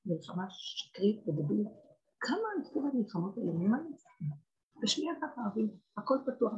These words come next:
ממלאים את כל העולם. מה קרה פה? זה שלך, זה לא שלי. אם אתה רוצה, תמלא, אני לא אכפת לי. שכולם יחיו ביחידה אחת והכל בסדר. כל אחד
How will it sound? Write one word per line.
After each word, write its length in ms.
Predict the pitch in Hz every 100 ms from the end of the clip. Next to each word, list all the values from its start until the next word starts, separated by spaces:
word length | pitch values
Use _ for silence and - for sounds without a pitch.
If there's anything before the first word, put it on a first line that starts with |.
| 170 - -
ממלאים 440 | 208 190 190 254
את 60 | 240
כל 200 | - 240
העולם. 340 | 254 247 226 180
מה 80 | 240
קרה 260 | - 123 127
פה? 140 | 120 - - _ _ _ _ _ _ _ _ _ -
זה 80 |
שלך, 380 | 185 190 175 262 269 330 -
זה 120 | 165 175
לא 120 | 175
שלי. 320 | - 156 147 147 - - - _ _ _ _ 294
אם 80 | 320 -
אתה 80 |
רוצה, 220 | 190 180 156
תמלא, 320 | 226 254 294 359 -
אני 160 | 220 254
לא 80 | 285
אכפת 340 | - 311 -
לי. 60 | 156 - -
שכולם 580 | - 233 - 320 415 330
יחיו 240 | - 254
ביחידה 400 | 233 196 202 170 220
אחת 120 | - 220
והכל 240 | 170 - 202
בסדר. 320 | 131 - 156 - -
כל 140 | 294
אחד 140 | 294